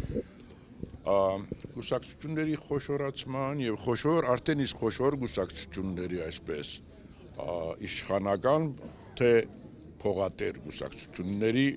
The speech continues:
ժամանակաշրջանն է գալիս, եթե չի եկել արդեն։ Եվ սա մտահոգում է մեզ, դե, ոչ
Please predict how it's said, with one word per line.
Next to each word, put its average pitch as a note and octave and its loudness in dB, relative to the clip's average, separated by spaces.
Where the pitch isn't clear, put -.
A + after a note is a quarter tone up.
ժամանակաշրջանն G#2 0
է - -4
գալիս, D#2 0
եթե F#2+ -2
չի - 0
եկել D#2+ 0
արդեն։ C#2+ -2
Եվ A2 4
սա C#3+ 0
մտահոգում G#2+ -2
է E2 -2
մեզ, A2+ -2
դե, D3+ -2
ոչ D#3 0